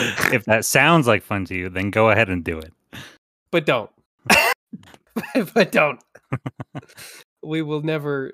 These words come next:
Speaker 2: advocate that you do something that will kill you, probably. <clears throat> Or, I mean,
Speaker 1: Doesn't.
Speaker 2: we've informed you of the danger. Uh, what's next is up to you.
Speaker 1: <sighs> D-, doesn't encouraging someone to stay alive,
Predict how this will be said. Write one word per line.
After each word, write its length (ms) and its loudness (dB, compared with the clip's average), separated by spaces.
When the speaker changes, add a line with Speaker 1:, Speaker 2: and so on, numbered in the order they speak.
Speaker 2:
advocate 580 -6
that 60 -10
you 180 -10
do 220 -8
something 460 -12
that 180 -10
will 260 -14
kill 200 -10
you, 160 -12
probably. 560 -16
<clears throat> 20 -14
Or, 100 0
I 60 0
mean, 140 0
Speaker 1:
Doesn't. 260 -6
Speaker 2:
we've 240 0
informed 400 -2
you 100 -4
of 80 -14
the 80 -12
danger. 500 -6
Uh, 240 -6
what's 280 -8
next 360 -6
is 80 -10
up 140 -8
to 100 -16
you. 140 -16
Speaker 1:
<sighs> 460 -12
D-, 240 0
doesn't 320 0
encouraging 500 0
someone 380 -2
to 120 -4
stay 280 -2
alive, 520 -6